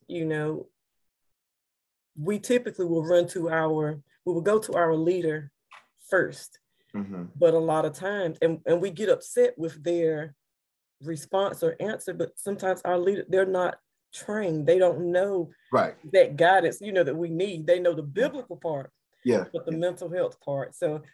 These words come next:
Speaker 1: I just wanted to just kind of get your feelings on that.
Speaker 2: Okay. Um,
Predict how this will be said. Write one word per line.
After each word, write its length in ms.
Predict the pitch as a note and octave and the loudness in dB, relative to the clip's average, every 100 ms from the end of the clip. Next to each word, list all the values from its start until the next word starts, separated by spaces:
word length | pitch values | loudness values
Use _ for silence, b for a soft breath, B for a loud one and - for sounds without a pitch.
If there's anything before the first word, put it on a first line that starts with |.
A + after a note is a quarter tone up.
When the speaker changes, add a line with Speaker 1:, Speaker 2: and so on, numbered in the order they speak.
| - | -6
Speaker 1:
I 60 | |
just 160 | C4 A3+ | -4 -2
wanted 220 | G3 G3 | -2 -2
to 100 | E3 | -4
just 340 | E3 E3+ - - | -6 -6 -10 -4
kind 200 | D#4 A#3+ | -2 -2
of 60 | |
get 160 | G3 G3 | -4 -6
your 60 | |
feelings 440 | F3 - F3 D#3 C#3+ | -6 0 0 0 -2
on 140 | B2 | -4
that. 200 | D#2 E2 _ _ | -4 -8 _ _
Speaker 2:
Okay. 380 | G2+ F#2 F#2 F2 _ b b b _ | -12 -6 -4 -4 _ b b b _
Um, 580 | A2 A2 - G2+ F#2 F2 | 4 6 6 2 -4 -12